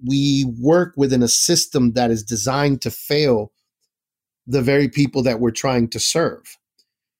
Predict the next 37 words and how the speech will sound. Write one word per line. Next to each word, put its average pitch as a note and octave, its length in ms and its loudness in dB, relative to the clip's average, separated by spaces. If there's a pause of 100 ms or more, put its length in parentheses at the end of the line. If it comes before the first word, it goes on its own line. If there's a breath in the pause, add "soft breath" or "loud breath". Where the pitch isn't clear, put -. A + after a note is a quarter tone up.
(140)
you C3 140 2
know, B2+ 140 2
and C3 160 0
it's C#3 200 0
like D3 340 0
constantly D3+ 540 2
pushing C#3+ 480 0
a A#2+ 40 0
giant C#3 420 -2
rock B2 320 -4
uphill, B2+ 600 0 (640)
and, C3 80 2
you C3 80 4
know, B2 240 4
and, C3 300 0
and, B2 400 0
and A#2+ 220 -4
trying D#3+ 400 0
to D3+ 100 -4
get D3 160 0
it C#3+ 80 -2
to D3 100 -4
the C3 80 -4
top C3+ 260 -4
of B2+ 80 -6
the C3 60 -2
hill C#3 460 0 (600)
while C3 380 0
there's C#3 220 2
somebody, C#3+ 460 2
where C#3 140 2
there's C3+ 220 2
a C3 40 0
group F#3 220 2
of D#3 140 0
people C#3+ 340 0
on, C3 160 -2